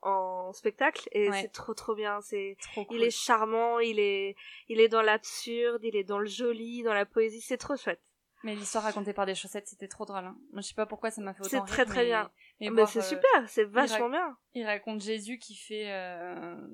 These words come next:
Speaker 2: qui fait ses miracles, là, et c'est une chaussette, mais juste, ça me fait rire. Ok,
Speaker 1: Ouais, ouais, c'est
Speaker 2: très
Speaker 1: vachement
Speaker 2: bien.
Speaker 1: bien. Donc voilà,
Speaker 2: J'irai voir tout
Speaker 1: c'était
Speaker 2: ça.
Speaker 1: mes recommandations. Et toi ?
Speaker 2: Moi, j'en ai deux. Euh, pas
Speaker 1: Ok.
Speaker 2: du tout la même ambiance, mais deux, <laughs> mais deux recommandations.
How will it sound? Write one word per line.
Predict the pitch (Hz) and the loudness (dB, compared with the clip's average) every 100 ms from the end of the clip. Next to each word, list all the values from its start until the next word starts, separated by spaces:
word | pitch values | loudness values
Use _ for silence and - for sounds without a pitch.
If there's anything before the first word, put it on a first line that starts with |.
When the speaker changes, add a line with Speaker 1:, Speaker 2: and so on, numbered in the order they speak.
| 220 - | -18 -18
Speaker 2:
qui | - | -18
fait | - 220 | -8 -6
ses | 214 | -6
miracles, | 202 202 226 233 208 | -6 -4 -6 -6 -6
là, | 196 220 | -4 -6
et | 196 | -8
c'est | - | -8
une | 185 | -8
chaussette, | 180 208 196 226 - - | -8 -8 -8 -10 -10 -14
mais | 220 175 165 156 | -14 -12 -12 -14
juste, | 208 - | -14 -14
ça | 180 | -14
me | 170 | -18
fait | 190 | -20
rire. | _ _ _ _ _ _ - - _ | _ _ _ _ _ _ -20 -20 _
Ok, | 214 196 | -8 0
Speaker 1:
Ouais, | |
ouais, | 233 240 233 | 4 6 4
c'est | - | 2
Speaker 2:
très | 202 | 2
Speaker 1:
vachement | 208 202 | 2 -2
Speaker 2:
bien. | 190 165 | -8 -12
Speaker 1:
bien. | 220 | 0
Donc | 285 | 8
voilà, | 330 302 | 10 10
Speaker 2:
J'irai | 247 226 220 | 8 0 -8
voir | 220 | -8
tout | 220 | -10
Speaker 1:
c'était | 277 233 | -8 -6
Speaker 2:
ça. | |
Speaker 1:
mes | 262 | -4
recommandations. | 254 - 262 254 254 - 254 - _ | -6 -6 -4 2 0 0 -8 -10 _
Et | 277 | -6
toi ? | - 240 330 - _ _ | 4 6 6 4 _ _
Speaker 2:
Moi, | 285 392 | 0 2
j'en | 359 | 2
ai | 262 | -2
deux. | 220 196 277 - _ _ _ _ _ - | -4 -4 -4 -4 _ _ _ _ _ -4
Euh, | 233 233 226 226 - - | -2 0 -2 -4 -8 -4
pas | |
Speaker 1:
Ok. | 302 | -4
Speaker 2:
du | 330 | -4
tout | - | -6
la | 349 285 | -4 -2
même | 269 | -2
ambiance, | 269 262 269 285 - | -4 -4 -6 -6 -8
mais | 247 | -8
deux, | 214 214 220 214 214 214 208 202 196 | -8 -10 -10 -10 -12 -14 -12 -12 -4
<laughs> | 202 - - - - - 226 214 | -4 -4 -6 -12 -16 -12 -10 -8
mais | 214 | -4
deux | 226 | -2
recommandations. | 247 233 220 202 202 208 | -4 -4 -6 -6 -10 -14